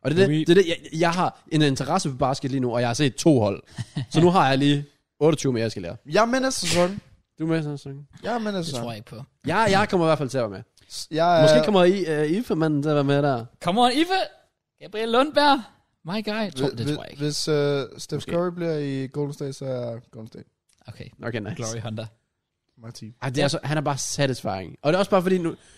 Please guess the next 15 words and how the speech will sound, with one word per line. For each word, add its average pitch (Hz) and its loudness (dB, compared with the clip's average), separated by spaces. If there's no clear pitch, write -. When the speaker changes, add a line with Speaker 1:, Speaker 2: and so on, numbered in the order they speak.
Speaker 1:
nu 135 0
har 143 2
jeg 123 2
så 127 0
læst 127 0
for 120 -8
at 117 -2
vide 117 2
af, 107 -2
hvem, 139 0
jeg 113 -8
spørger 127 -2
jo 131 -2
meget 131 0
ind 147 0